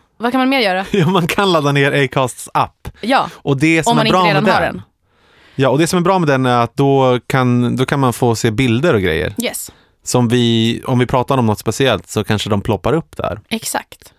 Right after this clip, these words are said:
Speaker 1: Och, eh, det är väl, det, det gör man ju lättast då genom att, eh, gå in på Acast och liksom följa oss där, eller subscribe.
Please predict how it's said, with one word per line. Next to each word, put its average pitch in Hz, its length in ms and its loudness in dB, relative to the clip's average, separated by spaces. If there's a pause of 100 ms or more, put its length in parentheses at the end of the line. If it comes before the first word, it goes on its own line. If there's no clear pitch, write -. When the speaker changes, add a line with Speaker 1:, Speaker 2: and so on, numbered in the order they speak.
Speaker 1:
Och, - 420 -4
eh, 202 500 0
det 190 240 -6
är 214 200 0
väl, 208 260 -6
det, 233 140 0 (120)
det 226 260 0
gör 220 120 2
man 208 120 0
ju 202 60 0
lättast 226 300 -4
då 196 80 -2
genom 175 260 -4
att, - 240 -12
eh, 175 380 -8 (100)
gå 190 140 -4
in 277 200 0
på - 80 -6
Acast 165 360 -4
och - 260 -8
liksom 170 240 -4
följa 208 300 -2
oss 156 100 -6
där, 151 160 -6
eller 180 200 -4
subscribe. 175 640 -6